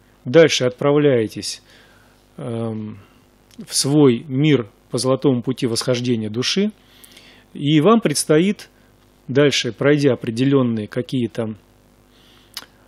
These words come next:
вот сейчас бы слово правильно подобрать, чтобы опять не было лишних вопросов,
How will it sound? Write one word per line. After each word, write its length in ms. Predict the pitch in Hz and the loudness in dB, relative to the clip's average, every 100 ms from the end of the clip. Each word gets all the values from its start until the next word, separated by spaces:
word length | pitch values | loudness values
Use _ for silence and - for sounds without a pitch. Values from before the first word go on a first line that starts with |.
| _ _ _ _ - | _ _ _ _ -8
вот 80 | |
сейчас 160 | 120 117 | -6 -6
бы 60 | 120 | -4
слово 240 | - 135 | 2 0
правильно 320 | - 123 104 | 2 -4 -4
подобрать, 480 | 101 113 127 160 196 | -6 -2 0 2 0
чтобы 260 | - 123 117 | 0 -2 -4
опять 280 | - 113 | -2 -4
не 100 | 127 | -2
было 160 | 117 117 | -2 -2
лишних 240 | 117 113 | -4 -4
вопросов, 460 | 131 127 120 - - | -6 -4 -6 -6 -12